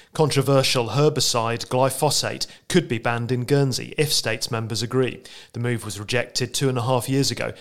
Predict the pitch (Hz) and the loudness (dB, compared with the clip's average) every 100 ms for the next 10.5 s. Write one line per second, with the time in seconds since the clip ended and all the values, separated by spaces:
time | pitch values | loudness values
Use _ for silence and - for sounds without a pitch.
0 | - - 107 131 127 110 - - 120 113 | -14 -10 -2 0 0 -2 -4 -6 -4 -2
1 | 120 113 - - 113 110 127 123 123 - | -2 -4 -2 -2 -2 -4 -2 0 0 0
2 | 151 - 117 113 - 104 110 110 - - | 0 0 -2 -4 -6 -8 -6 -6 -4 -6
3 | - _ _ _ - - - - - - | -8 _ _ _ -14 -14 -18 -18 -20 -14
4 | - 131 180 170 123 131 127 139 131 135 | -2 2 4 2 0 -2 -2 2 4 4
5 | 127 131 143 123 123 151 156 - 120 - | 2 4 2 2 2 4 4 0 0 0
6 | 113 110 107 113 113 131 - - - - | -2 -2 -4 -4 -2 -4 -6 -18 -12 -6
7 | 117 120 113 - 165 170 - 123 113 120 | 0 0 0 2 4 4 2 0 0 -2
8 | 120 120 120 113 117 117 113 - 123 117 | -4 -2 0 0 0 -2 -4 -4 -4 -4
9 | - 120 120 - 120 120 113 110 123 113 | -4 -2 -4 -4 -2 0 0 -2 -2 -2
10 | 113 113 - 135 139 | -2 -4 -2 0 -2